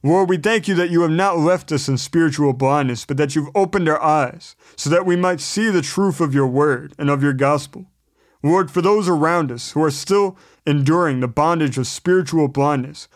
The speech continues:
our prayer for them is that you open their eyes so that they might see you as their Lord and their Savior and come to you for deliverance and for salvation.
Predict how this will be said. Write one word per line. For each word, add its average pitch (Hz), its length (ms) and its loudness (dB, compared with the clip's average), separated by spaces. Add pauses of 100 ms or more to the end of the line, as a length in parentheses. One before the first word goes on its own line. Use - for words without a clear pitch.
(120)
our 160 100 2
prayer 196 340 0
for 170 160 -4
them 160 280 0
is 123 100 -2
that 143 140 0
you 160 180 -2
open 190 320 0
their 156 220 -2
eyes 143 480 -2 (140)
so - 120 -6
that 147 200 0
they 185 120 2
might 185 300 0
see 196 240 -4
you 151 160 2
as 131 100 -2
their 139 160 0
Lord 170 320 0
and 165 100 0
their 147 100 0
Savior 139 520 -2 (260)
and 151 160 -2
come 190 280 0
to 160 40 2
you 175 220 0
for 147 160 -2
deliverance 160 680 0
and 139 120 -2
for 156 220 0
salvation. 139 720 -2